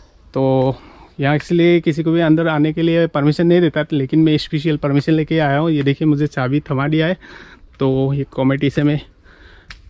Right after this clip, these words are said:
permission लेके आया हूँ। तो ये ताला खोल के सब कुछ दिखा के फिर मुझे ताला बंद करके चाबी उन लोगों को दे, दे के जाना पड़ेगा। तो ये खोल दिया हम लोगों ने गेट,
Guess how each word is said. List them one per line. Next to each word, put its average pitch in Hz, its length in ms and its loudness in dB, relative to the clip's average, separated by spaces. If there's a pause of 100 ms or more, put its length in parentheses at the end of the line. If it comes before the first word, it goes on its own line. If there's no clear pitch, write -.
(200)
permission 131 360 -2
लेके 131 280 -2
आया 151 140 2
हूँ। 165 100 2
तो 143 200 -2
ये 127 160 -4
ताला 131 320 -4
खोल 147 240 -2
के 202 160 0 (760)
सब - 200 -8
कुछ 139 160 -2
दिखा 131 280 -2
के 143 120 -4
फिर 143 240 0
मुझे 139 280 2 (120)
ताला 135 320 0
बंद 143 260 0
करके 151 260 -2 (720)
चाबी 131 340 -2
उन 139 100 0
लोगों 131 160 0
को 131 100 -2
दे, 123 160 -2 (180)
दे 139 200 -2
के 131 160 -2
जाना 127 180 0
पड़ेगा। 131 280 -6 (1080)
तो 151 100 -14
ये 139 240 -8 (100)
खोल 143 300 -8
दिया 165 200 -6
हम 165 100 -2
लोगों 160 160 -4
ने 175 120 -4
गेट, 175 240 -6